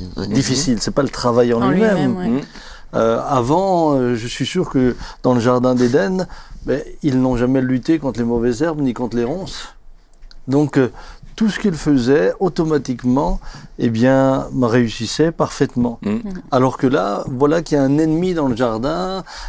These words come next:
Speaker 2: il y a des ronces, euh, le sol se fait plus dur, il va falloir, euh, euh, développer beaucoup plus d'efforts.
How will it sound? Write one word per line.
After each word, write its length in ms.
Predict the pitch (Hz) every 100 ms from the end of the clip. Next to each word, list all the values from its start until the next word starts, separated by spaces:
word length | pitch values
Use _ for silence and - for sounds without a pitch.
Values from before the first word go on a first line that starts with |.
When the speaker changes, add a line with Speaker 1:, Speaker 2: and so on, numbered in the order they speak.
| -
Speaker 2:
il 180 | 120 110
y 80 | 120
a 40 |
des 160 | 117 117
ronces, 580 | 123 151 180 185 - - - - - 127
euh, 380 | 117 117 117
le 180 | 120 123
sol 320 | 120 156 131
se 140 | 120 123
fait 160 | 135
plus 240 | 120 123 127
dur, 520 | 139 175 196 196 165 - - - -
il 160 | 120
va 140 | 123 120
falloir, 500 | 135 127 127 123 120
euh, 540 | 117 123 120 117 120 208 - -
euh, 300 | 135 135 127
développer 440 | 123 139 135 151
beaucoup 400 | 131 123 190 202
plus 420 | 165 180 180 120 117
d'efforts. 500 | 113 180 190 135